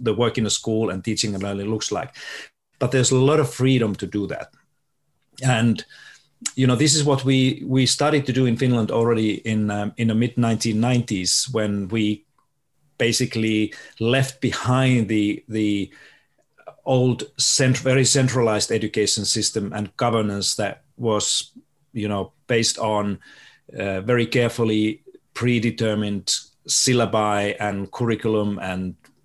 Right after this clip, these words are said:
textbooks, and, you know, everything was like, um, um, decided by other people, ec-, but, but the teachers.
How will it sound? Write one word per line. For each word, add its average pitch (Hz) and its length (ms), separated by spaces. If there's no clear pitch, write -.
textbooks, - 640
and, 104 200
you 113 100
know, 113 60
everything 123 520
was 117 240
like, 107 240
um, 101 260
um, 98 480
decided 120 540
by 107 320
other 127 220
people, 107 460
ec-, 117 280
but, 113 280
but 107 160
the 104 60
teachers. - 640